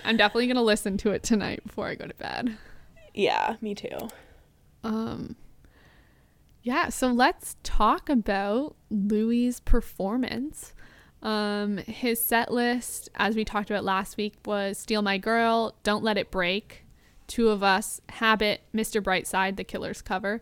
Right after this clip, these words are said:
Speaker 1: Defenseless, Little Black Dress, Too Young, Just Hold On,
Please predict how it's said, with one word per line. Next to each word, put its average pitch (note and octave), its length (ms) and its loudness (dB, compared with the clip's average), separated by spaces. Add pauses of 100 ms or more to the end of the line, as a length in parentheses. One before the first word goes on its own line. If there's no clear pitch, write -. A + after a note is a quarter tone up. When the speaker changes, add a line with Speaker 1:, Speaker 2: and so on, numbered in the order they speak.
(460)
Speaker 1:
Defenseless, A#3+ 840 2
Little A3 240 0
Black G#3+ 280 2
Dress, G3 440 0 (160)
Too C4 220 0
Young, G#3+ 640 2
Just G#3 260 -2
Hold A3 180 0
On, F#3 400 0